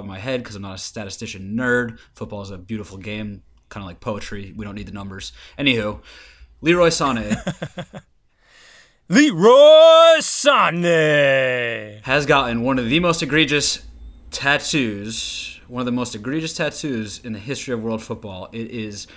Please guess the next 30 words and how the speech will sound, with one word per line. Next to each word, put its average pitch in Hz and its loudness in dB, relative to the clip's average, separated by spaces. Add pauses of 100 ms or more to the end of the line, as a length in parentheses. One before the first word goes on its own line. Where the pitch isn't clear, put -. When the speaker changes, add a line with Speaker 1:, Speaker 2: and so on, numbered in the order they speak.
(260)
Speaker 1:
a 104 -10
massive 135 -2
canvas 147 -6
on 113 -8
his 107 -12
back, 95 -6 (580)
and 113 -4
it 120 -8
is 117 -4
a 107 -10 (340)
photo 165 -2
rendering 120 -2
of 107 -10
him 139 -4
celebrating 123 -4
his 151 -4
own 165 0
goal 135 0 (400)
that 113 -8
he 131 -2
scored 127 -2
against 117 -4
Monaco 113 -2
in 104 -10
the 110 -8
Champions 180 -4
League 214 2
group 214 0
Speaker 2:
<laughs> - 4
Speaker 1:
stages. 226 0